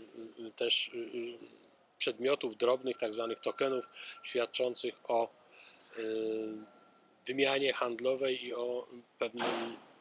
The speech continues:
administracyjnym, powiedzmy, nadzorze nad, mm, tą wymianą handlową, identyczne jak, y, na terenie Egiptu pojawiły się i na stanowisku Tel Erani.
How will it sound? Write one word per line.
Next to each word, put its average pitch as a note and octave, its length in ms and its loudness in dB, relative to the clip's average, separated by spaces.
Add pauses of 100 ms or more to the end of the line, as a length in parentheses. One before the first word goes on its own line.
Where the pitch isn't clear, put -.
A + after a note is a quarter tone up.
(300)
administracyjnym, B2+ 960 2
powiedzmy, A#2 280 -4
nadzorze A#2 760 2
nad, A2+ 340 -6 (440)
mm, A2+ 280 -10
tą B2 180 2
wymianą A#2 440 0
handlową, A#2+ 680 2 (300)
identyczne C#3 600 0
jak, A#2 200 0 (160)
y, A#2 200 -8
na A2+ 160 -2
terenie A2+ 380 -2
Egiptu A2 360 -10
pojawiły A2 480 -2
się A2 120 -6
i A2 160 -10
na G#2+ 320 -8
stanowisku G2+ 680 -6 (160)
Tel G2 200 -6
Erani. G2+ 320 -8